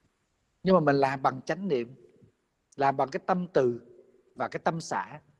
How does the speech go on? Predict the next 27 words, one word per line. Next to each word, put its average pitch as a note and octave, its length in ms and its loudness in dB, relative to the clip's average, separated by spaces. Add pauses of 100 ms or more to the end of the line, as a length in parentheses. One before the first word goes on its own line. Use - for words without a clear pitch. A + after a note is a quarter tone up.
(720)
để C3 280 4
cái G3+ 160 -2
khoảng B2+ 260 -2
cách G#3+ 200 -2
của D#3 80 -2
mình D3 220 0
với E3+ 120 0
người C#3 180 -2
thân D3 200 -8
của D3+ 100 -12
mình C3+ 180 -6
không D3 200 -8
có E3 80 -8
đẩy A#2 220 -6
xa C#3+ 300 -8
hơn C3+ 200 -14
mà A#2 80 -12
nó C3+ 100 -10 (100)
gần G#2+ 260 0
lại. F#2 220 -10 (2250)
Quả A2+ 240 2
thật A2 200 -6
sau C3 220 -4
một G#2 140 -10
thời G2+ 160 -8
gian A2+ 200 -6
ngắn, A#2+ 260 -10